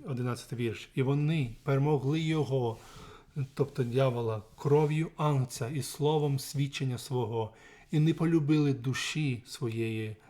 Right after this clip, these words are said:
навіть до смерті». Вони залишалися вірними, вірою полагались на Христа.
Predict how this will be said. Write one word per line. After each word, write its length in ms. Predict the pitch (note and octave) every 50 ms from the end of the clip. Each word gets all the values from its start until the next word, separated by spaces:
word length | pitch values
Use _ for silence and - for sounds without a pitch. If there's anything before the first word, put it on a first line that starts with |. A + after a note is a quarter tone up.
| _ _
навіть 520 | - C3 C3+ D3+ E3 F3+ F3+ E3 E3+ D#3 C#3+
до 140 | C#3 C3+ C3
смерті». 600 | - - C#3 B2+ A2+ A2 - - - A#2+ G#2 - - - - - - - - - - - - _ _
Вони 380 | C#3 C3+ C3 C3+ C3+ C3 A#2 - - _ _ - - -
залишалися 720 | C#3+ A#2+ C3+ C3 C3 C3 - - C#3 C#3 C3+ C3 - - B2+
вірними, 580 | A#2 B2 C#3+ D3+ D3 D3+ D#3 D#3 D3 D3 D3 C#3 - - - - - _ _ C#3+
вірою 580 | A#2+ A2+ C#3 C#3+ C3+ C3 B2+ B2 B2 B2 A#2+ A2+ A#2 - - - - - _ _ _ _ - - - - - - - - - _ - C4+ F#3 - -
полагались 520 | D#3 C#3 C3 B2 C3 C3+ C3 A#2 - -
на 80 | C#3 A2+
Христа. 540 | - - A#2+ - - - B2+ A2+ A2 G#2+